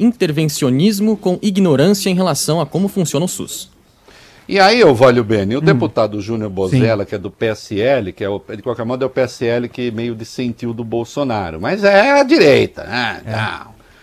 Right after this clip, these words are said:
Speaker 2: O Bozella também não gostou,
Speaker 3: Não.
Speaker 2: Bolsonaro. Ô, ô, ô, vai bem, não gostou não. O que que ele
Speaker 3: Disse,
Speaker 2: falou?
Speaker 3: publicar na surdina, em meio à pandemia, um decreto que faça qualquer tipo de aceno à privatização do sus é apunhalar mais de cento e cinquenta milhões de brasileiros pelas costas,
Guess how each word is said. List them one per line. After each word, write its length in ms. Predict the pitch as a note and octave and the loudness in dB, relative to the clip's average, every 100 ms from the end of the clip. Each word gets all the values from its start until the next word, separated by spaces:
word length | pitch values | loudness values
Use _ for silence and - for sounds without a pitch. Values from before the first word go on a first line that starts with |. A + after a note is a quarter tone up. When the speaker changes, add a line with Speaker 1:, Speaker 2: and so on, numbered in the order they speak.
| _ | _
Speaker 2:
O 120 | - B2 | -4 2
Bozella 500 | C3 A#2 B2 C3 B2+ | 4 6 6 4 2
também 300 | E3 C3+ A2+ | 0 0 -2
não 160 | B2+ | -2
gostou, 440 | C3 B2+ - - C#3 | -2 -2 -2 0 2
Speaker 3:
Não. 140 | B2+ A#2 | 2 0
Speaker 2:
Bolsonaro. 340 | G#2+ - F2+ | -6 -8 -6
Ô, 120 | E2 | -4
ô, 360 | - D2+ C#2+ C#2+ | -4 -6 -8 -6
ô, 20 | |
vai 160 | E2 D#2+ | -6 -6
bem, 140 | - - - | -10 -14 -16
não 160 | E2 | -16
gostou 300 | D#2+ F2 - | -12 -8 -8
não. 80 | - | -10
O 40 | |
que 60 | - _ | -18 _
que 80 | A#2 | 0
ele 80 | C3 | 2
Speaker 3:
Disse, 140 | B2+ | 2
Speaker 2:
falou? 140 | - - | -2 0
Speaker 3:
publicar 480 | D3+ D#3 D3 E3+ G3 | 2 2 2 2 4
na 140 | F#3+ | 2
surdina, 480 | - C#3+ A#2+ D#3 F#3+ | 2 0 4 4 4
em 60 | |
meio 200 | C#3+ D#3+ | 2 0
à 60 | E3+ | 0
pandemia, 560 | D#3+ D3 B2 C#3 E3 D3+ | 0 2 2 2 2 0
um 60 | |
decreto 420 | C3+ C3 D3 D3 | -2 0 0 0
que 100 | - | -6
faça 300 | C#3 D3 D3 | -2 -2 -2
qualquer 300 | D3 C3+ F3+ | -2 0 0
tipo 200 | D#3 E3 | 0 -2
de 120 | D3+ D3+ | 2 0
aceno 360 | - F3+ G3 | 2 2 2
à 60 | C#3+ | 2
privatização 680 | - C#3 B2 B2+ A#2+ D3 D#3+ | 0 0 0 0 0 0 2
do 200 | C#3+ B2+ | 2 0
sus 540 | - D#3+ F#3+ - - | 0 2 2 0 -4
é 80 | D3+ | -2
apunhalar 640 | D#3 F3 D#3+ C3 B2+ D#3+ | 0 0 0 2 2 2
mais 200 | D3+ D3+ | 2 0
de 100 | D3+ | 0
cento 240 | - F#3+ D#3 | -2 -4 -2
e 20 | |
cinquenta 340 | C3 C3+ C#3+ | -2 0 0
milhões 220 | C3+ A#2+ B2+ | 2 2 0
de 60 | |
brasileiros 480 | B2 C3 A#2 A#2+ C3+ | 0 2 2 2 2
pelas 320 | C3+ B2+ - | 0 0 -4
costas, 580 | - D#3+ D3+ - G2+ | 0 2 2 -2 -10